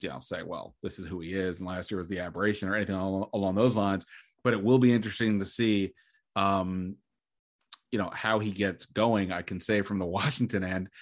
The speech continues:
uh, you know, first game, Justin Herbert, you know, he was pretty lights out for the most part. Third downs in particular, he was, he, uh, they, he had it going. Obviously, he's pretty good. Last week they played the Gi-, uh, play-, they played the Giants on Thursday.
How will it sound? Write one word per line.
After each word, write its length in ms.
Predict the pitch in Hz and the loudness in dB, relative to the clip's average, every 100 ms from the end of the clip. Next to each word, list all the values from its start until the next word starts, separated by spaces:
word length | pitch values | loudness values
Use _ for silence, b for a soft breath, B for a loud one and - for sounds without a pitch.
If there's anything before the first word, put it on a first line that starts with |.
| B _ | B _
uh, 160 | 92 - | -6 -4
you 100 | 101 | -2
know, 220 | 92 90 | -2 -2
first 260 | - 120 117 | 0 0 2
game, 200 | 113 107 | 2 2
Justin 300 | 107 104 107 | 2 2 0
Herbert, 460 | 98 113 104 98 - _ | 2 2 4 0 -4 _
you 80 | 95 | -12
know, 60 | - _ _ | -12 _ _
he 120 | 95 | 0
was 320 | 98 95 90 b b b b _ - 65 67 - _ | 4 4 0 b b b b _ -20 -20 -20 -20 _
pretty 180 | - 143 | 2 8
lights 320 | 131 127 123 | 8 8 6
out 240 | 123 120 123 | 6 6 6
for 80 | 123 | 6
the 60 | |
most 260 | 123 123 123 | 8 8 6
part. 360 | 127 120 131 127 | 6 6 6 6
Third 220 | 123 117 | 6 6
downs 260 | 117 113 | 4 2
in 80 | 110 | 0
particular, 480 | 107 - 120 117 110 | -2 -2 -4 0 0
he 120 | 113 | 0
was, 280 | 113 110 110 - | 0 -2 -6 -14
he, 340 | 113 120 117 | -4 4 4
uh, 100 | 110 - | 4 4
they, 160 | 113 117 107 - | 4 4 -2 -4
he 140 | 107 | 2
had 160 | 120 113 | 4 4
it 100 | 104 | 2
going. 400 | 117 113 113 113 _ _ - | 2 4 2 -2 _ _ -6
Obviously, 340 | 95 107 107 | -4 0 2
he's 120 | 107 | 0
pretty 220 | - 120 | 0 0
good. 340 | 107 113 110 113 b b b - | 4 4 4 0 b b b 0
Last 320 | 117 120 - | 2 2 2
week 180 | 117 - | 0 2
they 100 | 107 | 0
played 200 | 123 107 | 2 0
the 100 | 98 | 0
Gi-, 140 | 101 | -4
uh, 340 | - 120 80 | -6 -6 -8
play-, 160 | 101 120 | 0 0
they 100 | 120 | 2
played 160 | 110 113 | 2 2
the 40 | |
Giants 360 | 98 110 110 110 | 4 2 4 4
on 160 | 110 101 | 2 4
Thursday. 560 | 117 120 117 117 113 | 4 6 6 6 4